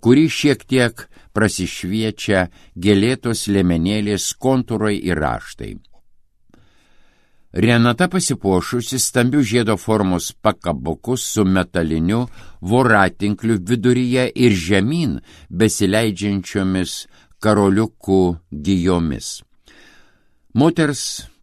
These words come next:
tamsus banguoti plaukai pasklidę į šalis krenta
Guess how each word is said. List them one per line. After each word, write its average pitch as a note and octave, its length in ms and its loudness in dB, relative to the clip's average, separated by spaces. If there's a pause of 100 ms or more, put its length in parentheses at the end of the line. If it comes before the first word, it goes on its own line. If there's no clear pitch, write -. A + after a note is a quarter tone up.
tamsus B2 400 2
banguoti F#2+ 560 0
plaukai E2+ 560 -2
pasklidę F#2+ 720 0
į - 20 0
šalis G2 560 -4
krenta G#2+ 720 -2